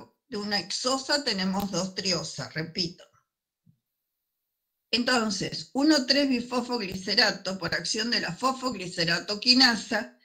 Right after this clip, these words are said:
va a dar dos moléculas de tres fosfoglicerato.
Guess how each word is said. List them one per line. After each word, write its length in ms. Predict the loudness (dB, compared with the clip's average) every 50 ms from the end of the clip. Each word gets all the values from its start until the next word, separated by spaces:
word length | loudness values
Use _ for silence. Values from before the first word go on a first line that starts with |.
| _ _ _ _ _ -2
va 60 | 0 2
a 40 | 4
dar 280 | 4 2 2 0 -6 -12
dos 280 | -6 -2 0 2 4 4
moléculas 800 | 4 4 4 4 4 2 0 -2 -4 -6 -4 -4 -4 -4 -4
de 140 | -6 -8 -8
tres 500 | -8 -6 0 2 2 2 2 0 -6 -14 -20 _ _ _ _ _ _
fosfoglicerato. 1500 | -10 -4 -2 -2 -2 -2 -2 0 0 0 -2 -6 _ _ -10 -8 -8 -8 -6 -6 -6 -4 -4 -4 -4 -6 -8 -16 -18 -20